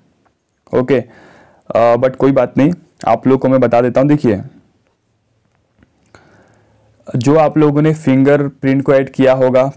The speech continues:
पहले, उसको आप लोग remove करें। उसके बाद आप लोग को फिर से नए तरीके से setup यहाँ पे करना है।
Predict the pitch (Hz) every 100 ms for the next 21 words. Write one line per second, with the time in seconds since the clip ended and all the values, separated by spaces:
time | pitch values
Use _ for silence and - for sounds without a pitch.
0 | - 127 127 127 139 156 _ _ _ _
1 | - 131 131 160 143 147 151 156 - -
2 | 127 127 139 151 151 143 151 - _ _
3 | _ - 135 - 165 156 151 139 151 151
4 | 151 156 147 139 - 143 151 156 _ _
5 | _ _ _ - 139 131 143 139 135 127
6 | 131 135 123 131 120 117 117 151 117 117
7 | 110 -